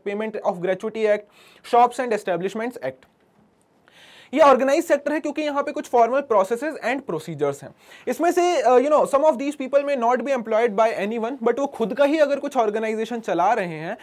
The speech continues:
तो भी उस केस में उन्हें खुद को गवर्नमेंट के साथ रजिस्टर करना होता है और सारे rules and regulations को फॉलो करना पड़ता है। और वर्कर्स जो ऑर्गेनाइज सेक्टर में होते हैं, they have the security of employment। They are expected to work only a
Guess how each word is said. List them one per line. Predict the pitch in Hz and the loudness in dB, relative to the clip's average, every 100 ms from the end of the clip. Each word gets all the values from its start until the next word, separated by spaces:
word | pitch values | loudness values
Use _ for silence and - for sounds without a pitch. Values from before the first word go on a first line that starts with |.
| - - _ | -18 -20 _
तो | 285 320 | 4 6
भी | 339 | 6
उस | - | 4
केस | 269 254 | -2 -2
में | 269 | 0
उन्हें | 262 | 0
खुद | 262 240 | -2 -4
को | 262 | 0
गवर्नमेंट | 226 226 233 233 | 2 2 -2 -4
के | 233 | -2
साथ | 240 202 | 0 0
रजिस्टर | 185 202 - 320 | -2 -4 -6 -2
करना | 220 185 | 0 0
होता | 180 180 185 | -2 -4 -4
है | 226 | -2
और | 247 | -2
सारे | 254 190 208 | 0 0 0
rules | 196 196 | -4 -4
and | 196 | -2
regulations | 180 170 165 185 | -2 -2 -6 -8
को | - | -6
फॉलो | 277 175 156 | 0 2 2
करना | 156 131 135 | 0 -4 -8
पड़ता | 110 - 127 | -14 -18 -20
है। | - _ - - - 294 | -20 _ -20 -20 0 4
और | 302 | 6
वर्कर्स | 240 262 330 311 | 6 4 2 0
जो | 311 311 | 2 4
ऑर्गेनाइज | 233 220 247 269 | 4 4 0 -2
सेक्टर | 240 233 240 | -2 -2 -4
में | 233 | -4
होते | 208 208 | -4 -4
हैं, | 254 240 | -4 -4
they | 208 240 226 | 0 2 2
have | 220 | 0
the | 269 233 | -2 -6
security | 208 185 202 208 220 | 0 0 2 0 -2
of | 240 | -2
employment। | 180 170 - 113 117 107 - _ - 196 | -6 -10 -8 -10 -10 -16 -20 _ -14 2
They | 262 285 | 6 6
are | 254 220 | 4 0
expected | - 240 233 285 277 | -2 -2 0 -4 0
to | 247 | 2
work | 247 247 | 2 2
only | 240 | 0
a | 247 | 0